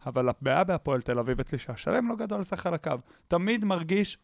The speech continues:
שכל משחק שהם מפסידים במיוחד, מרגיש שיש שחקן אחד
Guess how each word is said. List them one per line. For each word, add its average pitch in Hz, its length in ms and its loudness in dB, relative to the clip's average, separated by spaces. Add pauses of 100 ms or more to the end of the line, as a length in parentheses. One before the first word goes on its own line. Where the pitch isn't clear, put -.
שכל 160 480 2
משחק 202 380 -2
שהם 143 200 0
מפסידים 131 500 -2
במיוחד, 123 480 2 (360)
מרגיש 170 320 0
שיש 160 420 2 (280)
שחקן 214 460 0
אחד 254 320 4